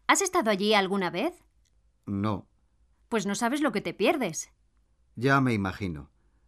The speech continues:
Speaker 2: Si te digo la verdad, no sé ni dónde está exactamente.
Speaker 1: Pues mira, Segovia está muy cerca de Madrid, a unos cien kilómetros al noroeste.
Speaker 2: Es una ciudad pequeña, ¿no?
Speaker 1: Sí,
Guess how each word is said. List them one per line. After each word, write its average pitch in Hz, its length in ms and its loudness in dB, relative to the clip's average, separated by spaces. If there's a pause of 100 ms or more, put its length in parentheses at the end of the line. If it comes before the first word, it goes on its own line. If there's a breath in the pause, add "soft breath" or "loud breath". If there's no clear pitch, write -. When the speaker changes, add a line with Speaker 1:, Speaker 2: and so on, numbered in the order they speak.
(200)
Speaker 2:
Si 123 200 -4
te 110 160 -2
digo 165 180 2
la 151 80 2
verdad, 117 380 -2 (140)
no 120 300 0
sé 185 220 -2
ni 135 140 0
dónde 127 260 0
está 113 240 -6
exactamente. 82 720 -8 (680 soft breath)
Speaker 1:
Pues 240 180 2
mira, 165 300 -2 (180 soft breath)
Segovia 262 600 2
está 214 240 -2
muy 254 140 4
cerca 220 320 -2
de 233 80 -2
Madrid, 165 420 -4 (200 soft breath)
a 220 60 -2
unos 214 240 0
cien 269 220 2
kilómetros 233 560 0
al 190 120 -2
noroeste. 185 640 -4 (640)
Speaker 2:
Es 165 160 -6
una 202 160 0
ciudad 127 340 0
pequeña, 98 460 -2
¿no? 101 260 -8 (640)
Speaker 1:
Sí, 254 400 -2